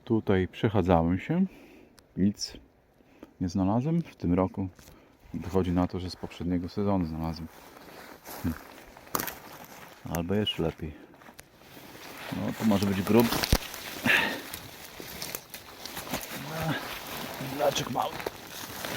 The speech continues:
Tak. Nie, chyba ten poprzedni sezon. Bulletny mi się zdaje, że będzie. Tak, trochę tego zielonego jest.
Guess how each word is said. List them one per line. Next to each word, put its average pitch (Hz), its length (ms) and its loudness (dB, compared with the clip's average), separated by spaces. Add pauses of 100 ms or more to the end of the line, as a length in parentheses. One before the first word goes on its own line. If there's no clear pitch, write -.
(920)
Tak. 120 240 4 (2000)
Nie, 135 240 0
chyba 110 380 -4
ten 117 160 -6
poprzedni 110 500 -4
sezon. 120 380 -4 (2250)
Bulletny 127 520 8
mi 95 80 2
się - 140 -10
zdaje, 80 280 -10
że - 220 -18
będzie. - 180 -18 (1600)
Tak, - 480 -6 (100)
trochę - 280 -12
tego - 220 -10 (1080)
zielonego 110 480 0
jest. 127 420 0